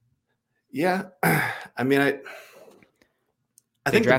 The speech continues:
Speaker 1: Broncos
Speaker 2: Dalton Risner with a f-, like, top fifty pick.
Speaker 1: Yeah.
Speaker 2: They drafted, uh, Lloyd Cushenberry with the
Speaker 1: Third.
Speaker 2: top seventy-five pick. They paid Juwan James huge money. Uh, s-, so it's like, it's not like they've totally,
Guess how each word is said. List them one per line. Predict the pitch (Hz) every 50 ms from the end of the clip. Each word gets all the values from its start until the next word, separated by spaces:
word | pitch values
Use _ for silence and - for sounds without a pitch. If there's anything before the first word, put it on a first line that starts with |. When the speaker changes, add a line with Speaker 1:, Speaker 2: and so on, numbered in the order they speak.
| 147 160 175 -
Speaker 1:
Broncos | - - 139 131 135
Speaker 2:
Dalton | 131
Risner | 123 123 120 127 131 127 123 127 123 _
with | 127 107
a | 110
f-, | - - - _
like, | - 113 101 _
top | - - 117 120 -
fifty | - - - - 127 120 - 123 113
pick. | - 117 123 127 - - - _ _ _
Speaker 1:
Yeah. | - 98 104 95
Speaker 2:
They | 95 107 107 104 104 104 104 101 98
drafted, | 95 110 113 117 120 - 123 117 107 101 113 104 - -
uh, | - 101 98 95 95
Lloyd | 104 107 107 98
Cushenberry | - 123 117 - 120 113 113 117 117 117 117 113
with | 110 101 -
the | 104 98
Speaker 1:
Third. | - 107 101 101 107
Speaker 2:
top | 110 110 117 117 - - -
seventy-five | - - - - - 113 110 113 123 120 120 117 - 113 110 113 120 120 _
pick. | - 131 123 123 120 - _ _ _ _ _ _ _ _ _ _
They | 117 107
paid | - - 123 117 104 98
Juwan | 110 107 104 110 117 117 117
James | 110 117 113 113 113 113 - - _ _ _ _
huge | _ - - - 117 120 139 139 123 -
money. | 117 113 120 127 135 139 147 151 _ _ _ _ _ _ _ _ -
Uh, | - 95 92 90 92 95 92
s-, | 101 - - - -
so | - - 127 120 120
it's | 117 -
like, | 143 135 120 -
it's | 139 120 -
not | 165 175 139
like | 135 120
they've | 117 131 123 113 104 101 -
totally, | - - - 131 147 139 123 107 101 95 87 87